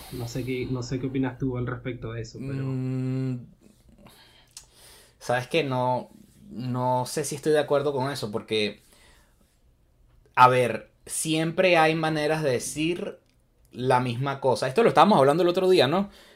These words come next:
Speaker 2: Este, que la, eh, the power of, of, of words, la, la,
Speaker 1: Sí.
Speaker 2: o el, el vo-, no, no era eso, era el vocabulario. Hablar
Speaker 1: Ok,
Speaker 2: de la misma
Speaker 1: sí.
Speaker 2: cosa y entender que cuando de-, decimos una cosa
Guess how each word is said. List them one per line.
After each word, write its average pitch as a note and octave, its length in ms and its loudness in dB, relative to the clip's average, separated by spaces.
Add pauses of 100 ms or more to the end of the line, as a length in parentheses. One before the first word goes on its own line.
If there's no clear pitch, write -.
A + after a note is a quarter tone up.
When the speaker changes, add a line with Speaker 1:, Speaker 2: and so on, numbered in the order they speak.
(100)
Speaker 2:
Este, B2 360 2
que C3+ 120 6
la, B2+ 220 6
eh, B2 160 -2 (480)
the C3 120 8
power C#3+ 400 10
of, A#2+ 440 6
of, A2+ 420 2
of A2+ 60 -6
words, C3+ 380 10
la, A2 200 4
la, A2 300 -2
Speaker 1:
Sí. D#3 140 4
Speaker 2:
o A#2 240 4
el, A2+ 360 0
el B2 180 2
vo-, B2+ 200 2
no, C#3+ 300 6
no C3 140 2
era D3 200 4
eso, A#2 220 2
era A#2 160 2
el D3 60 4
vocabulario. A2+ 760 4 (800)
Hablar C#3 380 6
Speaker 1:
Ok, - 60 2
Speaker 2:
de F3 60 4
la D3+ 100 8
misma D3 260 4
Speaker 1:
sí. - 60 4
Speaker 2:
cosa G3+ 600 0
y D3 140 0
entender C3 400 0
que E3+ 160 -4
cuando C3+ 300 0
de-, B2 260 -2
decimos C3+ 360 -8
una D#3+ 220 -4
cosa A#3 500 0